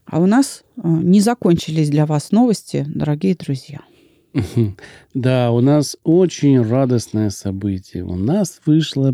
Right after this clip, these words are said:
Speaker 2: приложение.
Speaker 1: Приложение. Оно есть, э, в тех магазинах, которые для устройства Android, включая Рустор,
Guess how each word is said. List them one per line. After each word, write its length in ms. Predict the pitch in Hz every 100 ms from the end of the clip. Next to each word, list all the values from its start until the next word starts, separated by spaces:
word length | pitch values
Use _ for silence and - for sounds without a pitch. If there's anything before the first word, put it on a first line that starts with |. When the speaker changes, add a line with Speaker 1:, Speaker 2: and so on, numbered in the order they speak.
| -
Speaker 2:
приложение. 920 | - 107 131 123 110 113 101 92 95 98
Speaker 1:
Приложение. 960 | 180 175 170 190 175 180 165 156 151
Оно 180 | 190 208
есть, 680 | 202 190 202 185 - - 175
э, 180 | 170 - - - -
в 120 | 151
тех 280 | - 208 -
магазинах, 580 | 196 185 196 202 165 -
которые 720 | - 165 - 190 170 165 156
для 360 | 151 175 180 156
устройства 580 | 160 - 175 - 160 160
Android, 440 | 160 160 147 202 _ - - -
включая 520 | - 196 - 180 165
Рустор, 500 | 170 - 185 147